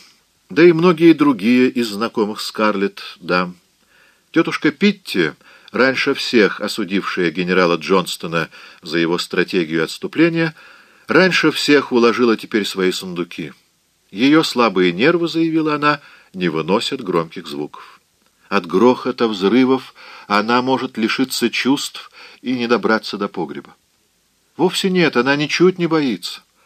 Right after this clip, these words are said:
Она попыталась придать своему детскому ротику воинственное выражение, но попытка не увенчалась успехом. Она уедет в Мейкон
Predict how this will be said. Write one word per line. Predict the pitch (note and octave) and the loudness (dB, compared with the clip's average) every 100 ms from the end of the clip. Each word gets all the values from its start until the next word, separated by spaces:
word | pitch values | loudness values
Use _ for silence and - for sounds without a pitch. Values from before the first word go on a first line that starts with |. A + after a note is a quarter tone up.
| _ _ _ - | _ _ _ -4
Она | F#2+ A#2+ | 0 0
попыталась | B2+ A#2 A#2 B2 A#2 A2 | -2 -4 -2 0 0 -2
придать | - A2+ A2+ A2 | -2 0 0 0
своему | - G2+ G2+ G2+ | -2 -2 -2 0
детскому | G2 G#2 - G#2 F#2+ | 0 0 -2 -4 0
ротику | G#2 A2 - - G#2+ G2+ - - | 0 -2 -6 -4 -4 -4 -16 -6
воинственное | E2+ E2 F2 - F#2+ F#2 F#2 F2+ | -2 -2 -2 -6 -8 -6 -4 -2
выражение, | F#2+ F#2+ B2 C3+ A2 F2 | 0 0 0 0 0 -2
но | F2+ F#2 | -2 -2
попытка | G2+ F#2+ B2+ C3+ - C3+ C3+ C3 - | -4 -2 -2 -2 -2 -6 -6 -8 -12
не | G2 | -4
увенчалась | G2 F#2 F2+ - G2+ G2+ G2+ | -2 -2 -4 0 0 0 -4
успехом. | A2+ - - F2 - F2+ D#2 - - - _ _ - | -10 -10 -4 -4 -4 -12 -14 -20 -20 -20 _ _ -8
Она | G2+ G2+ A2 A2 A2 _ | -4 0 0 0 -2 _
уедет | G#2+ G2+ A2 G#2+ G#2+ | -6 -2 0 -2 -4
в | G2 | -2
Мейкон | A#2 C3+ - F2+ | 0 0 -2 -6